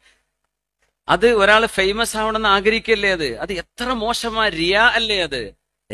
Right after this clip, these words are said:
റിയാ എന്ന് അതിന് അറബി പറയാം. അതിന്റെ മഫാസിദൊക്കെ എഴുതി എടുത്ത് നോക്കിയാൽ മനസ്സിലാവും എന്താണ് അതിന്റെ ഗുരുതരമായ അപകടങ്ങളെന്ന്.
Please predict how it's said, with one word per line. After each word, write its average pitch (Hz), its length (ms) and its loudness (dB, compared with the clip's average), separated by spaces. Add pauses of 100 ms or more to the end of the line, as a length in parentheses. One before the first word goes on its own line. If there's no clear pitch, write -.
റിയാ 208 380 2
എന്ന് 220 240 0
അതിന് 208 120 0
അറബി 185 240 2
പറയാം. 160 340 0
അതിന്റെ 175 280 -2
മഫാസിദൊക്കെ 180 600 -4
എഴുതി 165 180 -2
എടുത്ത് 180 220 -6
നോക്കിയാൽ 165 260 -6
മനസ്സിലാവും 147 480 -4 (220)
എന്താണ് 160 320 0
അതിന്റെ 165 180 0
ഗുരുതരമായ 156 580 -2
അപകടങ്ങളെന്ന്. 131 760 -6